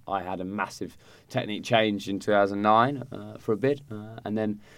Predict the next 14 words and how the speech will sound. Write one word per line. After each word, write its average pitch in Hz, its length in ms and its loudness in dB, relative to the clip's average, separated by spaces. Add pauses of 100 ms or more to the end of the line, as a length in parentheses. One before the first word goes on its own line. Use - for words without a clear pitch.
(520)
uh, 101 420 -2
I 110 80 2
didn't 113 180 2
like 123 220 4
it, 123 80 -4
so 120 80 0
I 107 40 4
went 110 140 2
back 107 180 2
to 123 60 -4
my 117 120 4
original 131 320 2
one, 98 160 2
which 101 200 -8